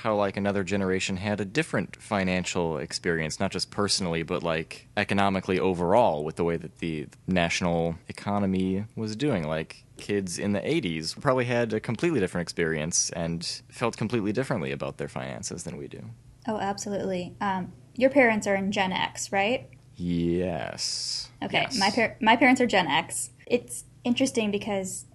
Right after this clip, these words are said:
Speaker 2: I would say about a year ago, we had someone come to the library and give, like, a day-long in-service on the different generations, what the traits of them are, how they work in the workplace,
Speaker 1: Mm-hmm.
Speaker 2: and how to work between them.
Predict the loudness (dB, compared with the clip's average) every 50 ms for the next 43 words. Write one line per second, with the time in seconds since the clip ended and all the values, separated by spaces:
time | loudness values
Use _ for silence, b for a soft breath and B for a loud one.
0 | -8 -4 -4 -2 0 0 2 4 4 4 4 4 4 4 4 4 4 2 0 0
1 | 0 0 -2 -4 -8 -12 -20 -20 -20 -14 -6 -2 0 2 2 2 0 0 0 0
2 | 0 0 -2 -2 -2 -4 -2 -2 0 2 4 4 4 4 2 0 0 0 0 0
3 | 0 0 0 0 0 0 2 4 4 4 2 2 -2 -10 -18 -18 -12 -8 -6 -4
4 | -2 -2 -4 -4 -8 -10 -16 -20 -20 -20 -20 -20 -2 4 6 6 8 8 8 6
5 | 6 6 4 4 4 2 2 0 -2 -2 -2 -2 -2 0 2 2 2 0 -2 -4
6 | -6 -6 -6 -6 -8 -10 b b b b b b b b -20 -10 -4 -2 0 0
7 | 0 0 -2 -4 -4 -2 0 0 2 4 4 4 4 2 0 0 2 4 4 4
8 | 4 4 4 4 4 2 2 0 0 0 0 0 -2 -4 -6 -8 -8 -10 -12 -14
9 | -20 -20 -20 -20 -20 -20 -20 -20 -18 -10 -6 -2 4 6 6 6 4 2 0 2
10 | 2 2 2 0 -2 -4 -8 -12 -8 -2 2 2 4 2 2 0 -2 -2 -2 0
11 | 0 0 2 2 2 4 4 2 2 2 0 -2 -4 0 2 4 4 4 4 4
12 | 2 2 2 2 2 2 0 -2 0 2 0 0 0 0 2 4 4 6 4 4
13 | 0 -2 -4 -2 -2 0 0 0 -2 -4 -4 -4 -4 -4 -2 -2 -2 -2 -2 -2
14 | -6 -8 -4 0 2 2 2 4 2 2 2 0 0 -4 -6